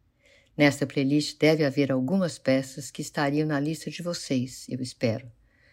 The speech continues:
Nós vamos ouvir Chopin, Liszt, Debussy, Schumann, Brahms, como não poderia deixar de ser, sem esquecermos de Villa-Lobos e Francisco Mignone.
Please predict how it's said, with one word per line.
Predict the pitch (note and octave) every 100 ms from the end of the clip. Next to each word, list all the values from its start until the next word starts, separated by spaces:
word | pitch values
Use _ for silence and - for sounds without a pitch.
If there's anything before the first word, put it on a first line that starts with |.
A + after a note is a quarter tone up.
| _ _ _
Nós | C#3 C3+
vamos | C#3+ C3+
ouvir | C3+ C3 B2+
Chopin, | B2 - B2 - C#3+ F3+ G#3+ - -
Liszt, | A#2+ C#3 F#3+ - -
Debussy, | B2 A#2+ A#2+ - D3 F3 G3
Schumann, | - - - D3+ D3+ E3+ F#3 - _
Brahms, | - C3+ D3 G3 - - - - -
como | - D3
não | D3 C3+
poderia | C#3 C3+ C3
deixar | C3+ B2+ - B2
de | B2
ser, | B2 - D3+ G3+ _ - - - _ -
sem | - G3
esquecermos | F3 - D3 - - C#3 C#3 C3
de | C3+
Villa-Lobos | C#3 C3 C3+ D3 D#3+ F3 D3+
e | -
Francisco | - C#3 - C#3+ - D3+
Mignone. | D3 C3+ - -